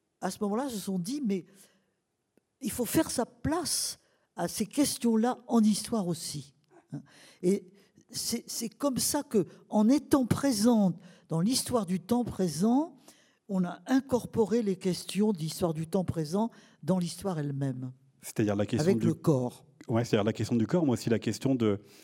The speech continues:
Speaker 2: du, de la frontière entre ce qui est du privé et ce que du public, qui a beaucoup, euh, évolué aussi jusqu'à aujourd'hui, hein, où le, le, le privé devient, euh, public ou devient, euh, politique. C'est ça aussi qui a permis, euh, ces combats et qui a été au,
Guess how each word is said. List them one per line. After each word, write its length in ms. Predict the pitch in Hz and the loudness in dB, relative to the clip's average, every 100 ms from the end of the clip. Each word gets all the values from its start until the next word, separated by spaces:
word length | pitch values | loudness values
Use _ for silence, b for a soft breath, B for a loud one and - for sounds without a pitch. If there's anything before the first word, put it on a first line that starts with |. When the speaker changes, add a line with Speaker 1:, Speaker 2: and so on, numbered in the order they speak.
| B B _ 123 | B B _ -4
Speaker 2:
du, 320 | 110 107 101 | 0 2 4
de 120 | 110 | 4
la 140 | 110 | 4
frontière 460 | 110 - 123 - 139 | 2 0 -2 2 2
entre 240 | 113 - | 2 -2
ce 60 | - | -2
qui 100 | 120 | -2
est 20 | |
du 120 | 104 | -2
privé 520 | 104 - 123 113 135 135 B B - | -6 -2 0 2 2 0 B B -2
et 80 | 113 | -2
ce 80 | |
que 100 | - | 0
du 200 | 113 110 | -4 -2
public, 420 | 107 - 110 123 - | -6 -4 2 2 2
qui 80 | |
a 60 | 107 | 0
beaucoup, 380 | 92 110 - 135 - | 2 -2 0 -4 2
euh, 260 | 113 104 110 - | 4 4 2 2
évolué 680 | 107 117 113 113 127 123 B B - | 2 2 4 4 4 2 B B 0
aussi 300 | 117 - 175 | 0 2 0
jusqu'à 320 | 113 - 110 | 0 0 2
aujourd'hui, 480 | 110 117 127 180 160 | 4 2 2 4 4
hein, 60 | |
où 140 | 127 110 | 4 4
le, 160 | 104 | 6
le, 300 | 101 101 98 | 6 4 4
le 140 | 98 98 | 2 0
privé 460 | - - 110 131 | -2 -6 2 2
devient, 340 | 123 101 104 113 | 4 2 2 2
euh, 160 | 107 95 B B B | 0 -2 B B B
public 440 | - 117 113 139 - | -4 0 2 0 0
ou 60 | |
devient, 380 | 107 101 107 120 | 0 2 2 2
euh, 220 | 110 107 104 _ | 2 2 -2 _
politique. 420 | 135 123 120 160 | 2 4 2 -4
C'est 120 | - 127 | 0 -2
ça 280 | - 139 139 B B | 0 -4 -4 B B
aussi 360 | - 143 - 160 | 2 2 2 -2
qui 200 | - 127 | 2 0
a 40 | |
permis, 540 | 113 123 113 120 139 127 | 2 0 2 4 4 6
euh, 380 | 110 104 104 98 | 4 4 2 -2
ces 240 | - 107 | -4 -6
combats 460 | - - 117 127 143 | -4 -2 2 2 2
et 80 | |
qui 200 | - - | 0 0
a 60 | 107 | 0
été 200 | 104 147 | 2 2
au, 220 | 123 104 | 4 0